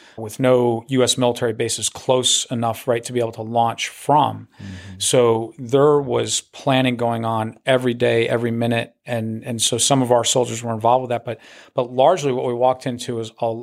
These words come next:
Speaker 1: a huge amount of unknown,
Speaker 2: Yeah.
Speaker 1: right? Which is right where our soldiers thrive, right? Hey, they, they had a basic understanding of what we were supposed to do, defeat the Taliban,
Speaker 2: Mm-hmm.
Speaker 1: uh, and rid, you know, Al-Qaeda's safe haven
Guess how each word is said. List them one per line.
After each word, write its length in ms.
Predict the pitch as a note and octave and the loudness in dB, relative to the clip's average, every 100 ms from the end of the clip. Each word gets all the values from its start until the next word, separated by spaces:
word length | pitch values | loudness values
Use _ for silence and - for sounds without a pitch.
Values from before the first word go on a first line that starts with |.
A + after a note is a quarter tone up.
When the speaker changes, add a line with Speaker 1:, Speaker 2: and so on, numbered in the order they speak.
| - | -8
Speaker 1:
a 400 | C3 A2+ A2+ A#2+ B2+ | -8 -8 -10 -12 -14
huge 460 | - - G3+ G3 | -12 -2 0 2
amount 240 | C#3 B2 A2+ | 2 2 2
of 120 | - | 0
unknown, 460 | A#2+ A#2 A2+ G#2+ G#2+ _ _ A2 | 0 0 0 -2 -10 _ _ -16
Speaker 2:
Yeah. 280 | F#2+ F#2 F#2 | -14 -6 0
Speaker 1:
right? 320 | A#2+ C3 - _ _ _ - | 2 2 -4 _ _ _ -4
Which 160 | C3 | 0
is 100 | A#2+ | 2
right 180 | C3 C3+ | 0 2
where 120 | C3 | 2
our 100 | A#2+ | 2
soldiers 400 | A#2+ B2 A2+ A2 | 2 -2 -4 -8
thrive, 580 | - B2 G#2+ G#2 - - _ _ _ _ _ | -8 -4 -4 -6 -14 -20 _ _ _ _ _
right? 280 | A#2+ A#2 A#2+ | 0 2 0
Hey, 200 | - B2+ | -2 -2
they, 220 | A#2+ A#2 | 0 -2
they 340 | B2 A#2 A#2+ A2+ _ | 0 0 0 -6 _
had 160 | B2+ B2 | -2 -2
a 40 | |
basic 380 | A#2 C3+ D3 D3 | 2 2 4 2
understanding 480 | D3 C#3+ - D#3 B2+ | 2 0 2 2 2
of 60 | |
what 80 | A#2 | 0
we 80 | B2 | -2
were 20 | |
supposed 240 | A#2+ C#3 B2 | -2 -4 -2
to 60 | |
do, 160 | C#3 A#2+ | -2 -4
defeat 240 | A#2 C3 | -4 -10
the 60 | - | -2
Taliban, 580 | C3 C3+ A#2 A2+ A2+ - | 2 2 2 -4 -6 -10
Speaker 2:
Mm-hmm. 280 | - G2 | -20 -8
Speaker 1:
uh, 40 | A2+ | -6
and 240 | A#2+ A2+ A2 | -4 -6 -8
rid, 440 | B2 B2+ C3 B2+ - _ | 2 4 4 0 -16 _
you 100 | - | -2
know, 80 | A#2 | 0
Al-Qaeda's 460 | A2+ A2+ - A#2+ A2 | 2 2 0 0 2
safe 240 | C#3+ C3+ | 2 2
haven 440 | B2+ A#2 A#2 A#2 | 2 0 -2 -8